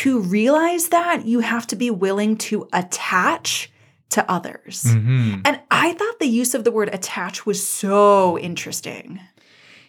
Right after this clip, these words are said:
Speaker 2: Yeah. Yeah. And I wonder if that relates to sort of this Jedi idea of non-attachment, in that, like, if you're attached to everything, you're attached to nothing.
Speaker 1: Hmm.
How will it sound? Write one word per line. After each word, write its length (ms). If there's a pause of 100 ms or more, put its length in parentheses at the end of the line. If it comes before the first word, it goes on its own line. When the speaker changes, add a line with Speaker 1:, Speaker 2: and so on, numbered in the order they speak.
Speaker 2:
Yeah. 800 (360)
Yeah. 400
And 120
I 80
wonder 320
if 120
that 160
relates 400
to 140
sort 220
of 60
this 160
Jedi 520
idea 380 (100)
of 300
non-attachment, 1080
in 120
that, 200
like, 320 (160)
if 120
you're 120
attached 480
to 160
everything, 460
you're 140
attached 440
to 80
nothing. 560 (300)
Speaker 1:
Hmm. 2000